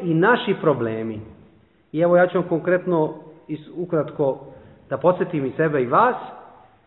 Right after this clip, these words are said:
Na prvim stranicama Biblije vidimo stvaranje čoveka, vidimo stvaranje muškog i ženskog. Zapamtite, čovek nije rodna imenica, nego opšta. I žena je čovek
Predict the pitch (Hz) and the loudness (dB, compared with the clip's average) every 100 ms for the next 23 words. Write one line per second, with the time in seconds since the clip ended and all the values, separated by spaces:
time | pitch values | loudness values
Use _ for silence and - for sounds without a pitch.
0 | _ _ 156 214 240 240 214 190 165 202 | _ _ 0 0 2 0 2 2 2 2
1 | 226 190 190 190 160 160 165 180 180 170 | 2 2 2 2 0 2 4 4 4 2
2 | 165 165 143 143 143 113 87 - - - | 2 2 4 2 0 -4 -4 -16 -20 -12
3 | 131 143 139 135 156 165 156 147 - - | -6 -4 -2 2 2 2 2 0 -6 -16
4 | - - _ _ 127 127 - 143 143 139 | -20 -20 _ _ -8 -8 -6 -6 -6 -10
5 | 120 123 123 - 120 107 - - _ _ | -8 -6 -6 -10 -14 -14 -18 -20 _ _
6 | _ _ _ _ 139 175 170 147 131 160 | _ _ _ _ -4 -4 -4 -6 -2 2
7 | 175 185 - - - 147 160 190 185 170 | 4 2 -2 -14 -12 -6 -2 2 4 2
8 | 185 135 160 160 143 127 107 - - 151 | -2 2 4 4 2 0 -4 -8 -10 -4
9 | 175 160 151 - 147 - - 135 123 131 | -2 0 -2 -4 -6 -6 -10 -10 -4 -6
10 | - 156 - - 117 - - _ _ _ | -2 -4 -4 -12 -16 -16 -20 _ _ _
11 | _ _ _ - 143 127 180 208 202 - | _ _ _ -14 -6 2 4 4 2 2
12 | 175 180 180 | 4 6 6